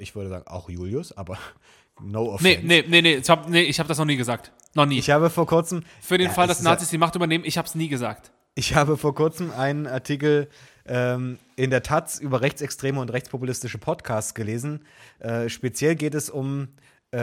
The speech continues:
Speaker 1: Arndt Nowak und den Podcast Lagebesprechung, in dem Nowak mit Gästen die momentane Lage Deutschlands in der Corona-Krise diskutiert.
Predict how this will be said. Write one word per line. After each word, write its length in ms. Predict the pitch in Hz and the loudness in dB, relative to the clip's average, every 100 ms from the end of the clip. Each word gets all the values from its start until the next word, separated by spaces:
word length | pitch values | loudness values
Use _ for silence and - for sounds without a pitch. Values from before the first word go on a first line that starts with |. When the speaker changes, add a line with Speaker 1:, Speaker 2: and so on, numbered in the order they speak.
| 117 117 | -2 -2
Speaker 1:
Arndt 280 | 131 117 | -4 -4
Nowak 360 | 120 151 170 160 | -2 2 2 2
und 100 | 143 | -2
den 120 | 127 | -4
Podcast 480 | 135 131 139 127 - | -6 -4 -4 -4 -8
Lagebesprechung, 840 | 104 107 120 113 - - 90 120 120 | -4 -2 -2 -6 -10 -10 -10 -10 -10
in 40 | |
dem 140 | 104 | -8
Nowak 420 | 104 117 135 131 - | -8 -4 -4 -4 -10
mit 180 | 113 | -8
Gästen 300 | - - - | -6 -6 -6
die 80 | 120 | -8
momentane 420 | 113 113 117 110 | -6 -6 -6 -6
Lage 240 | 104 104 104 | -4 -6 -6
Deutschlands 440 | 98 110 120 110 | -6 -6 -8 -8
in 80 | 110 | -8
der 80 | 104 | -8
Corona-Krise 580 | 107 113 127 - 104 92 | -6 -4 -6 -6 -8 -8
diskutiert. 480 | - 104 - 131 | -10 -10 -4 -6